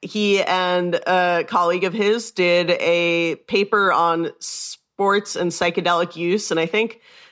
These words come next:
it's, like, the only paper that they know of on sports and psychedelic use. Um, so he's asked a lot of really good questions about where we're headed here. And I think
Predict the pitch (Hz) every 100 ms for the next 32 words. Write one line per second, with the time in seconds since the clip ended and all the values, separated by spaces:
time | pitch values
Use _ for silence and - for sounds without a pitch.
0 | - 202 - - - 190 180 196 175 202
1 | 254 233 - 165 165 170 160 160 165 165
2 | 160 156 151 165 - 175 165 170 170 165
3 | 160 160 151 156 165 170 202 - - 180
4 | 165 160 160 170 - - - _ - 220
5 | 202 190 196 247 254 254 226 - 214 180
6 | 180 175 180 170 170 165 - 175 170 -
7 | 165 156 143 - 180 156 160 165 160 -
8 | _ _ 185 196 208 202 185 214 214 294
9 | 190 170 156 156 156 - 185 190 185 170
10 | 196 190 - 240 269 -